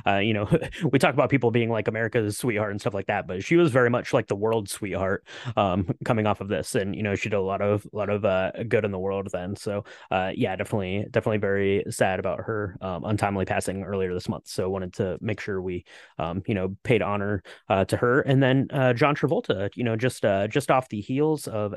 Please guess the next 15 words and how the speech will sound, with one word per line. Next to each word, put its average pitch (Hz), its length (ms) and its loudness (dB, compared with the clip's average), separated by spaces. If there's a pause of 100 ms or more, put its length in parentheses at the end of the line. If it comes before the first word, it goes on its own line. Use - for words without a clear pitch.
Saturday 120 320 4
Night 107 220 -2
Fever, 185 380 0 (320)
um, 104 280 2
obviously 127 340 2
very 120 240 2
talented 139 580 2
in 110 140 -2
the 113 140 -2
singing 120 300 -2
and 107 80 -6
dancing, 127 420 -2 (260)
uh, 107 200 4
department, 120 520 0
obviously, 113 580 0